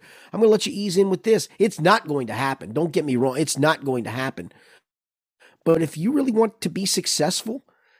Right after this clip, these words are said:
maybe sometimes you just gotta go, "You know what? I'm, I'm not good at this. I'm not." He wasn't good at U C at that, and he really wasn't. And some of that was, obviously, U C's personnel was terrible then.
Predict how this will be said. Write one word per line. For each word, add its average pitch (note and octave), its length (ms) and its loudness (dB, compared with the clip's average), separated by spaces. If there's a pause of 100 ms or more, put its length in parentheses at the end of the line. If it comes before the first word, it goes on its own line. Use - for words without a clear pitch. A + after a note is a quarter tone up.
(160)
maybe F3+ 260 -2
sometimes G#3+ 500 0
you G3 80 -4
just G#3 180 0
gotta G3 160 2
go, F#3 100 2
"You F3+ 120 2
know F3 80 4
what? E3+ 240 0 (560)
I'm, F3 220 -4
I'm E3+ 140 0
not D#3 200 0
good B2 160 2
at G2 120 -6
this. - 440 -10
I'm E3 140 0
not." F3+ 300 0 (300)
He F3 120 4
wasn't G3+ 220 4
good G3 120 6
at G3+ 80 -6
U F#3+ 160 0
C F#3 300 2
at G3+ 100 0
that, G#3 340 2
and E3+ 120 0
he F3 60 -2
really G3 220 2
wasn't. D#3+ 520 -2 (420)
And E3+ 400 2 (240)
some - 300 0
of F#3+ 100 2
that F3+ 260 2
was, D#3 380 -2
obviously, D#3+ 380 0
U D3+ 120 -2
C's D3 240 -2
personnel D#3+ 580 2
was D3+ 200 0
terrible F#3 520 -2
then. G3 360 0